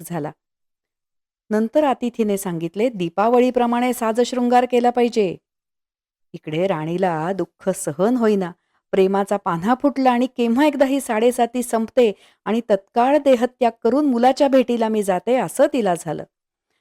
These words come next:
अतिथीने पाय धुवून पूजा करवून घेतली. नैवेद्य समर्पणाचे वेळी दोनच पानं मांडली. तेव्हा अतिथी म्हणाला, "दोनच पानं का?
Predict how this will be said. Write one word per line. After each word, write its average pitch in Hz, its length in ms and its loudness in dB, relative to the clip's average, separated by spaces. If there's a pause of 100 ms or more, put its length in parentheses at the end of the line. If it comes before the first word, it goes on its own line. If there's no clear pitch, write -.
(180)
अतिथीने 190 600 -4
पाय 165 380 -2
धुवून 185 320 -2 (100)
पूजा 180 280 0
करवून 175 380 -2
घेतली. 165 420 -6 (320)
नैवेद्य 247 480 2
समर्पणाचे 262 680 0
वेळी 277 240 4
दोनच 285 420 2
पानं 277 240 0
मांडली. 226 360 -2 (560)
तेव्हा 262 240 2
अतिथी - 340 -2
म्हणाला, 277 360 2 (160)
"दोनच 254 380 2
पानं 294 240 2
का? 302 200 0